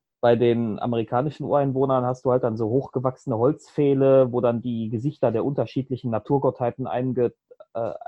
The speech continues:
eingeritzt wurden. Ähm, und, äh, ja,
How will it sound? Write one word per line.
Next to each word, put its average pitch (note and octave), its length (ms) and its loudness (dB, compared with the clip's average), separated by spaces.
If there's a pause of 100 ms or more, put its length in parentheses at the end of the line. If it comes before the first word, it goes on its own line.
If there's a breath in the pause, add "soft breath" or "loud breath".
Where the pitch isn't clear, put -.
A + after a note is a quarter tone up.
(600)
eingeritzt C3 720 -2
wurden. B2+ 380 2 (500)
Ähm, A#2 440 2 (560)
und, A#2 280 0
äh, A#2+ 440 -2
ja, A#2+ 460 4